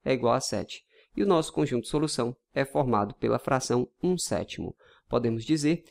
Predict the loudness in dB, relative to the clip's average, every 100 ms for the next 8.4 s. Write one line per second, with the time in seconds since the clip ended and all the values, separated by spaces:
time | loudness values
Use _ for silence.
0 | -20 _ 2 2 2 -2 0 0 0 4
1 | 6 6 6 6 4 2 -2 -4 -2 -2
2 | 0 2 2 -2 _ -2 -2 2 2 0
3 | 0 -2 2 2 2 0 0 -2 -4 -2
4 | 0 2 2 0 -2 0 2 2 0 -6
5 | -20 -10 -2 0 0 0 2 4 2 2
6 | 2 -2 -6 _ 0 0 0 -4 -4 -6
7 | -8 -10 -16 _ -6 2 4 4 2 2
8 | 0 2 0